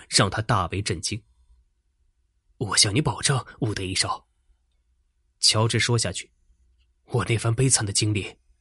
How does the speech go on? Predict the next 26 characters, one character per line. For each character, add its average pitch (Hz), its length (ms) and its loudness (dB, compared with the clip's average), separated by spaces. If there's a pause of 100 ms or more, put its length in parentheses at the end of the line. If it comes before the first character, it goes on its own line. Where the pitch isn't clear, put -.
(120)
绝 120 240 2
对 226 100 8
不 127 140 0
是 101 100 0
梦， - 220 -2 (880)
他 - 140 -8
害 - 280 -4
得 95 120 -8
我 92 80 -8
爸 101 160 -4
妈 - 400 -6 (280)
和 - 220 -2
马 92 180 0
车 - 120 -2
都 156 120 6
毁 156 160 0
掉 90 220 -8
了。 - 240 -10 (880)
我 90 120 -6
现 - 200 2
在 101 100 -2
一 107 100 0
无 101 80 0
所 - 160 -2
有 90 140 -10
了， - 400 -8